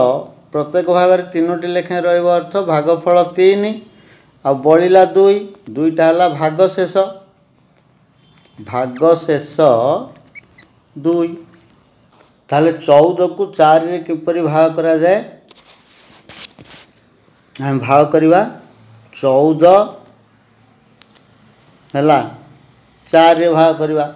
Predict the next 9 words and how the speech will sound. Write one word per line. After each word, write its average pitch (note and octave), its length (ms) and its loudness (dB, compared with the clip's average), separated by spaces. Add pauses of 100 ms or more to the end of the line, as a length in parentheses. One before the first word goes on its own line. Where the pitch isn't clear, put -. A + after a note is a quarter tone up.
ଏଇଭଳି D3 300 -2
ଭାଗ D3 300 -2
କ୍ରିୟା D3 220 0
କଲାବେଳେ C#3+ 420 0
ଲେଖୁଛେ C3+ 380 -4
ଆମେ। B2+ 260 -4 (680)
ଏବେ D#3 220 6 (2000)
ପଣିକିଆ D#3+ 360 4
ମାଗିବା। E3+ 400 0